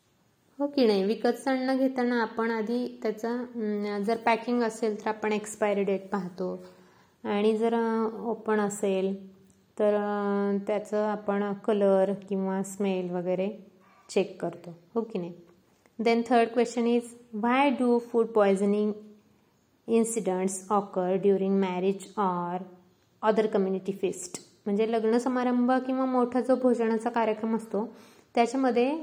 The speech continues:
अन्न विषबाधेच्या घटना का बरं घडतात? If food is kept uncovered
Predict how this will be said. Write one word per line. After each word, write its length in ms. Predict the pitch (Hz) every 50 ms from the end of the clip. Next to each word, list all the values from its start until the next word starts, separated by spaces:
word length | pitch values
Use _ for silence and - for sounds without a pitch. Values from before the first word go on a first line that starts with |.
| 269 247
अन्न 220 | 233 254 277 302
विषबाधेच्या 600 | 294 277 262 269 - 240 233 226 233 226 - 254 254
घटना 420 | 262 254 240 254 226 220 226 220
का 220 | 220 - 269 269
बरं 200 | 254 254 226 220 214 202
घडतात? 460 | 208 202 - - - 175 170 165 165 - - - _ _ _ _ _ _ _ _ _ _ _ _ _ _ _ _ _ _ _ _ _ _ _ _ _ _ _ _ _ _ _ - -
If 380 | 240 226 220 208 214 226 262
food 340 | 262 - - - 240 240 226
is 180 | 220 220 208 208 - - 240
kept 460 | 220 220 220 - - - - 226 220
uncovered 840 | 214 214 220 214 220 202 185 190 185 185 185 185 185 190 190 196